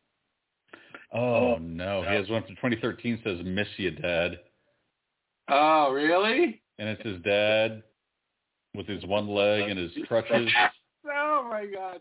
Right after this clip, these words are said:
Speaker 2: Stop it. <laughs> Where, why am I not seeing all those? Oh, I probably need to go to photos? No.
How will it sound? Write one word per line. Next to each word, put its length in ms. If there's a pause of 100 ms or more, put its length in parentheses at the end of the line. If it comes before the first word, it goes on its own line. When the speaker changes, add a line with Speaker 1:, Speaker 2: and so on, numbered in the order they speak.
(140)
Speaker 2:
Stop 360
it. 160 (800)
<laughs> 120 (320)
Where, 400
why 220
am 120
I 200
not 180 (160)
seeing 240
all 160
those? 320 (2250)
Oh, 140
I 120
probably 280
need 60
to 60
go 120
to 80
photos? 440
No. 260